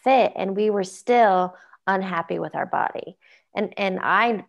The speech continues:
personally know several, um, bodybuilders and people who compete, and it is not a healthy thing at all. But it becomes this, so I think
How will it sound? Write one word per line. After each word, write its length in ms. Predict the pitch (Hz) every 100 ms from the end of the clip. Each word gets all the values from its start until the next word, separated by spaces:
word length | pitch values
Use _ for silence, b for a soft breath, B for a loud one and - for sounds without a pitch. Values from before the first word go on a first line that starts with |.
| -
personally 600 | 233 294 - 196 185 185
know 240 | 180 180
several, 760 | 175 - 175 220 202 185 170 -
um, 280 | 156 156 165
bodybuilders 760 | 180 180 196 190 180 180 185
and 100 | 185
people 280 | - 196 190
who 140 | 185
compete, 560 | 185 170 165 - 220 208
and 180 | 165 165
it 160 | 202 294
is 240 | 185 165
not 440 | 170 165 202 208
a 80 | 156
healthy 680 | 147 151 180 208 - 127 -
thing 380 | 151 202 180 143
at 200 | 151 151
all. 500 | - 190 190 147 - b b b b
But 120 | - 208
it 80 |
becomes 420 | 226 220 240 233 226
this, 200 | 220 b b b
so 160 | - 285
I 100 | 277
think 260 | 285 392